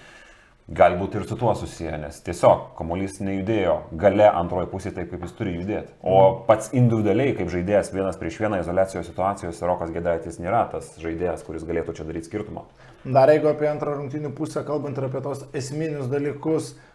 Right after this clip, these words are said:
Speaker 2: vėl atkovoti varžovų kamuoliai po mūsų krepšiu. Atrodo, tie taubi tritaškiai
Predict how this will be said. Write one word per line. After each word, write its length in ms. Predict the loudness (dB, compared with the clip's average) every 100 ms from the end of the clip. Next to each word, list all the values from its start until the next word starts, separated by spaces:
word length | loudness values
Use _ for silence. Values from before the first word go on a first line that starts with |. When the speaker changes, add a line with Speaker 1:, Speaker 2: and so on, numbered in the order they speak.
| _ _ _
Speaker 2:
vėl 320 | 4 8 8 6
atkovoti 560 | -2 -8 -2 6 6 6
varžovų 380 | 0 0 -2 0
kamuoliai 400 | -4 -4 -4 -4
po 80 | -6
mūsų 320 | -8 -10 -10
krepšiu. 300 | -8 -2 -2
Atrodo, 380 | 6 6 6 4
tie 140 | 4 6
taubi 380 | 8 8 8 6
tritaškiai 560 | 4 4 4 0 -4